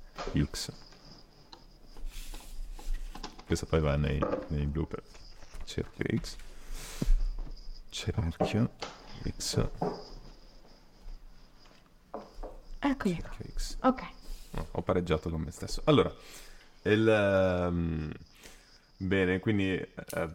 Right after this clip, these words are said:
Speaker 1: piccola pausa pubblicitaria che c'è stata in mezzo per caricare il computer, però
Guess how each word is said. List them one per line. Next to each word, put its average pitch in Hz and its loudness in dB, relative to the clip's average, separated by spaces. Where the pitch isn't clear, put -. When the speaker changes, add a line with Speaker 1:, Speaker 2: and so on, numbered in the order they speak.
Speaker 1:
piccola 101 4
pausa 85 2
pubblicitaria 82 2
che 82 0
c'è - -8
stata 90 0
in 92 4
mezzo 92 4
per - -6
caricare 90 2
il 101 -12
computer, 113 4
però 101 4